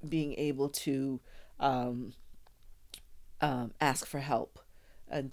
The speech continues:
that, that's something that I would say is, is really important. And, um, you know,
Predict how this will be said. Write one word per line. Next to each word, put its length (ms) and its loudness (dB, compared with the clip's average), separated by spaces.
that, 280 4
that's 320 4
something 320 0
that 120 4
I 80 6
would 160 0
say 420 0
is, 320 2
is 220 0
really 300 2
important. 800 -2
And, 360 2
um, 440 2
you 120 -2
know, 300 4